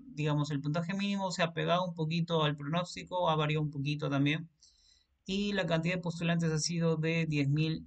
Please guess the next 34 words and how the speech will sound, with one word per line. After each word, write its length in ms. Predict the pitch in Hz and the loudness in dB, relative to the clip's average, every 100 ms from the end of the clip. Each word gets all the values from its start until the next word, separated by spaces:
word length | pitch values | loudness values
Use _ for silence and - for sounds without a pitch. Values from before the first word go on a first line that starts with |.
| - | -12
ciento 460 | - 156 151 147 139 | -6 0 0 0 -4
siete 540 | - 147 139 151 147 | -2 -2 -2 -4 -4
no 200 | 160 143 | -2 -2
postulantes, 640 | 139 139 139 139 151 170 165 | -2 -6 -2 0 2 0 -2
y 40 | |
aquí 180 | 139 139 | 0 2
lo 140 | 139 139 | 2 4
tienes 260 | 139 139 | 2 2
por 220 | - 131 | -2 -4
modalidad, 460 | 131 123 127 127 123 | 0 0 -2 -4 -8
¿ok? 120 | 135 147 | -6 -2
Ya 60 | 143 | -2
está 200 | 139 135 | -2 -4
el 60 | |
conteo. 440 | 139 131 131 - - - | -2 -4 -6 -10 -12 -8
Aquí 200 | 135 151 | -4 0
también 200 | 151 147 | 2 0
está 180 | 147 135 | 0 0
la 100 | 135 | 0
hojita 380 | 156 143 143 | 0 -2 -2
si 140 | 139 143 | -2 -4
lo 180 | 127 123 | -4 -6
deseas 360 | - 135 123 | -6 -10 -10
ver. 140 | - - - - _ _ _ _ _ _ - | -14 -20 -20 -20 _ _ _ _ _ _ -6
Y 60 | |
bueno, 180 | 190 190 | -2 -2
eso 140 | 185 | -2
ha 20 | 214 | 2
sido 180 | 240 | 4
el 100 | 220 | 4
resumen 600 | 180 170 - 208 196 185 | 4 2 2 -2 -2 0
de 220 | 156 147 156 | 2 4 2
esta 340 | 156 180 175 | 0 -2 -2
postulación 840 | 143 139 - 131 131 151 175 202 | -4 -8 -4 -4 -2 -2 -2 -4